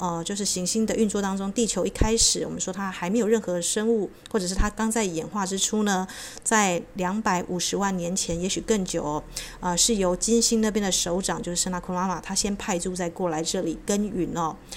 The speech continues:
呃，他最近才回到金星哦，因为二零一二年一过嘛，我待会会讲二零一二年有一些神，呃，有一些人修成的神祇，比方说观世音菩萨，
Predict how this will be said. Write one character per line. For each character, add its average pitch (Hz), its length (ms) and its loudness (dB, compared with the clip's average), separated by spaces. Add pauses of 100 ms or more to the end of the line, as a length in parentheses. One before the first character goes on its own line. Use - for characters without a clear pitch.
(320)
呃， 185 220 2
他 247 140 2
最 247 240 4
近 240 180 2
才 180 200 4
回 170 180 0
到 175 140 2
金 185 240 -4
星 185 280 -2
哦， 170 160 -6
因 185 80 -4
为 196 60 -2
二 208 140 0
零 180 120 0
一 190 140 0
二 196 60 0
年 175 200 -4
一 175 40 -6
过 196 260 4
嘛， 160 300 -6
我 190 100 -2
待 262 120 8
会 247 80 6
会 247 100 6
讲 220 140 0
二 220 100 4
零 190 120 2
一 196 140 2
二 202 80 2
年 175 160 -2
有 175 140 0
一 180 40 0
些 214 240 0
神， 185 480 0 (460)
呃， 190 160 0
有 185 80 4
一 - 20 4
些 262 140 6
人 185 240 4
修 214 220 4
成 - 180 -2
的 160 100 -2
神 165 480 0
祇， 185 260 0
比 - 100 -2
方 165 100 0
说 190 100 -2
观 202 200 -2
世 226 160 2
音 214 100 2
菩 175 160 -6
萨， 180 340 2